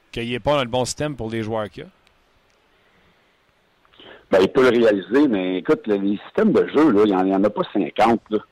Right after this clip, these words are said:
Speaker 2: On peut pas réinventer le hockey, là, même s'il y en a qui essayent, là. Mais je, je, moi, je, je crois pas à ça, euh, le système de jeu. Je veux dire, le Canadien, il y a, il y a une équipe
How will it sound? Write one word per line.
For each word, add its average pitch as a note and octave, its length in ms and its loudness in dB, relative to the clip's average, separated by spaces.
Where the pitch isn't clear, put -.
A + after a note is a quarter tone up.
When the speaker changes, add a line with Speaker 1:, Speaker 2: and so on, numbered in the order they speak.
Speaker 2:
On F#2+ 80 0
peut B2 140 2
pas E3 160 2
réinventer B2+ 600 2
le B2 80 2
hockey, B2 360 2
là, A2+ 120 -2
même A2 240 -4
s'il - 140 -6
y - 0 -
en G#2 100 -2
a A#2 60 -2
qui - 120 -2
essayent, A2+ 360 0
là. D#3+ 140 -2
Mais E2+ 680 -2
je, - 80 -8
je, - 1900 -10
moi, C#4+ 140 4
je, E4+ 60 4
je - 180 -2
crois C#3+ 220 0
pas E3+ 160 2
à C#3 160 4
ça, E3 60 -4
euh, A2+ 500 -2
le G#2 160 -8
système B2+ 260 -4
de G2+ 160 -4
jeu. A#2+ 220 -6
Je F#2+ 40 -16
veux G2+ 60 -8
dire, B2 120 -2
le - 20 -
Canadien, B2+ 460 2
il A#2+ 60 2
y A2+ 40 2
a, G#2+ 60 2
il G#2 80 2
y - 20 2
a A2+ 40 2
une G#2 80 2
équipe C#3 260 0